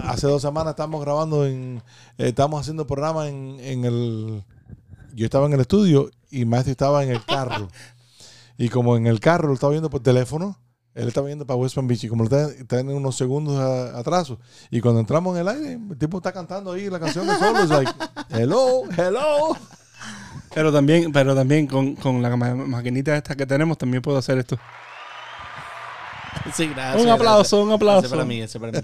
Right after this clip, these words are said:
Speaker 3: Gracias.
Speaker 2: <laughs> Anyway,
Speaker 1: Bueno, en la, en la
Speaker 2: estamos
Speaker 1: primera mitad del programa estabas hablando de la conferencia, en la conferencia que tuviste este fin de semana.
Speaker 2: Sí, so, em, <sighs> ok, ¿cómo explicarlo?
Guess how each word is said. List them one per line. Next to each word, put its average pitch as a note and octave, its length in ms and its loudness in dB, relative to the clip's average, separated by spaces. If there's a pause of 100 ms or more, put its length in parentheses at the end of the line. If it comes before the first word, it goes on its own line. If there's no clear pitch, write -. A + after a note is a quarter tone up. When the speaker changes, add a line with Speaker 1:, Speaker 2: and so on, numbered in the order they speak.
Speaker 3:
Gracias. - 800 -8 (340)
Speaker 2:
<laughs> F4 140 -2 (840)
Anyway, D4 120 8 (160)
Speaker 1:
Bueno, E3+ 120 0
en F3+ 320 4
la, D#3+ 320 4
en F#3 300 6
la E3+ 80 6
Speaker 2:
estamos B3 240 6
Speaker 1:
primera F#3 340 6
mitad C#3+ 580 2
del D3 140 6
programa C3+ 640 2
estabas D3 340 2
hablando D3 400 2
de B2+ 140 6
la B2+ 100 2
conferencia, C3 880 2 (1120)
en B2 160 4
la B2 100 4
conferencia B2+ 760 2
que B2 100 -4
tuviste C3 380 6 (100)
este B2 180 4
fin A#2 200 4
de A2+ 80 6
semana. D3+ 260 4
Speaker 2:
Sí, C3 320 6 (120)
so, D#3 280 4 (300)
em, C#3+ 400 4 (720)
<sighs> - 640 -4
ok, D#3 180 4
¿cómo D3+ 200 6
explicarlo? C3 480 2